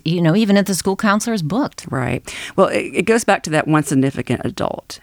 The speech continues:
Speaker 2: And so, um, we've kind of hashtagged to be that one, be that po-, the power of one. So it's really linking kids with a significant adult that they feel safe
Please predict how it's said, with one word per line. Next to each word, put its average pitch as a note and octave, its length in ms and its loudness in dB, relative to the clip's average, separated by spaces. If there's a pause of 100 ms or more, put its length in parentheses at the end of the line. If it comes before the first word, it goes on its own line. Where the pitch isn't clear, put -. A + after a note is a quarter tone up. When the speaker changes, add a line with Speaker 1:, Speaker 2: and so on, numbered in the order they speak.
Speaker 2:
And C#3 420 2
so, C3+ 460 2
um, C3+ 340 2
we've D3+ 280 2
kind D3+ 180 0
of C#3+ 60 -2
hashtagged C#3+ 580 0
to C3 80 0
be D3+ 320 2
that C#3 260 2
one, C3+ 480 4
be C#3 140 4
that C#3 160 -2
po-, E3 160 0
the D#3 100 -2
power D3+ 400 2
of C#3 160 0
one. C#3 340 4 (520)
So A3 180 4
it's F3+ 140 -2
really G3+ 240 4
linking E3 840 4 (280)
kids D#3 380 2
with D3 140 2
a C#3+ 60 2
significant D3 560 2
adult C#3 260 0
that G#2+ 80 -4
they C3 140 2
feel C3 180 -4
safe - 480 -2